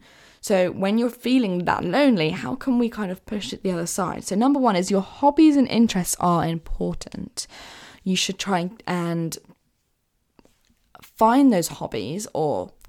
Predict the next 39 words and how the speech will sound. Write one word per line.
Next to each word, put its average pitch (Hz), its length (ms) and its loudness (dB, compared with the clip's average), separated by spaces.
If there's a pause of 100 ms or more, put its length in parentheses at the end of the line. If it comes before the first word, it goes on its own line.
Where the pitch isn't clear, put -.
(100)
continue 196 500 -6
those - 180 -8
hobbies - 640 -12 (560)
and 190 460 0 (640)
make 202 340 -4
you 233 80 -6
feel 214 200 -4
good 208 220 -4
when 180 120 -2
you're 170 100 -6
feeling 175 420 -6
that - 160 -6
lonely 170 320 -2
feeling. 170 420 -8
And 175 360 -8
actually, 190 680 -4 (580)
it 170 140 0
can 202 160 0
be 196 120 0
anything. 180 420 -2
It 147 100 -10
can - 80 -12
be 175 60 -8
finding 170 340 -4
a 165 40 -4
new 160 120 -6
T 208 280 -4
V 208 200 -2
series. 196 680 -2
It - 140 -12
could - 220 -12
be 165 180 -6
learning 160 320 -6
a 160 40 -6
new 160 180 -6
sport. 208 560 -2
Remembering 202 480 0
that - 180 -14
things 190 460 -2